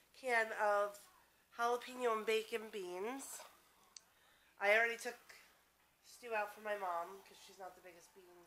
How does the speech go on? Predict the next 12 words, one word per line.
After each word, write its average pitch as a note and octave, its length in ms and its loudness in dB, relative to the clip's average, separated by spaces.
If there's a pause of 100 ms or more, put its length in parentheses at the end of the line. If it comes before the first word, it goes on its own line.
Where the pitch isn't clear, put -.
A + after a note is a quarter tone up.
person. D#3 500 -20 (840)
So E3+ 260 -6
my F#3+ 100 -4
husband A3 340 -8
said G3+ 200 -6
this F#3 140 -8
would F3+ 80 -8
be F#3 60 -6
good. F3 140 8
And E3+ 100 6
my F#3+ 120 12
dad G3+ 600 12